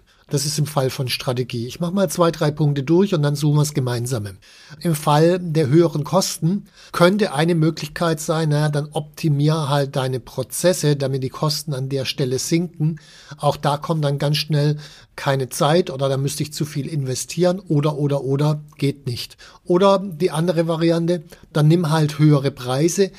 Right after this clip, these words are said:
Ja, dann hab ich Angst, dass Kunden abspringen. Also auch da gibt's wieder Gründe, das nicht zu tun. Oder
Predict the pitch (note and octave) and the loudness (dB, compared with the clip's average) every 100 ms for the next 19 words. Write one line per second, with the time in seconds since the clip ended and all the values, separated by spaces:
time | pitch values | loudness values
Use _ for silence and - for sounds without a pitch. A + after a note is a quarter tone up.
0 | - - D3+ E3 F#3 F#3 D#3+ D3 F3 - | -20 -8 -2 2 2 2 2 2 -2 0
1 | D3 D#3 - D#3 - - E3 - C#3 A2+ | 0 0 0 -2 0 0 0 0 -8 -6
2 | - - - G#2 G2+ - _ _ _ - | -8 -10 -8 -8 -10 -14 _ _ _ -6
3 | D3 D3 D3 C#3+ B2+ C3 D3 - D3 C#3+ | 0 0 0 -2 0 0 0 0 0 0
4 | - C#3 D3 D3+ D3 - - D3+ D3+ D3+ | 2 2 2 0 -2 -16 -10 -4 2 2
5 | - - D3 B2 G#2+ G#2 - - - - | 2 -8 -6 -4 -4 -6 -16 -20 -20 -18
6 | - F3+ G3 F#3 G3+ | 0 2 4 4 2